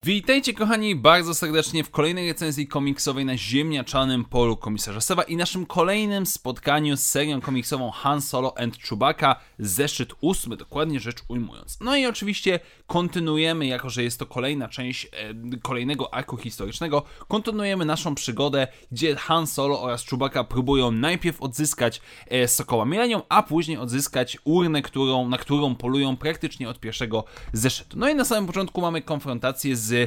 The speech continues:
Greedo na, e, planecie Tatooine, gdzie nasi bohaterowie z jednej strony dowiadują się w dosyć łatwy sposób, gdzie i jak mogą odzyskać swojego Sokoła,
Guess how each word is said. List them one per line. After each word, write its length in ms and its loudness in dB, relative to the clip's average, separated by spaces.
Greedo 520 6
na, 320 0
e, 220 2
planecie 420 -2
Tatooine, 560 0
gdzie 380 2
nasi 300 -2
bohaterowie 580 -2
z 80 -4
jednej 200 4
strony 300 0
dowiadują 520 2
się 180 -4
w 20 -6
dosyć 260 -4
łatwy 260 -2
sposób, 400 -4
gdzie 280 0
i 160 -6
jak 220 2
mogą 280 0
odzyskać 380 -4
swojego 320 -8
Sokoła, 500 2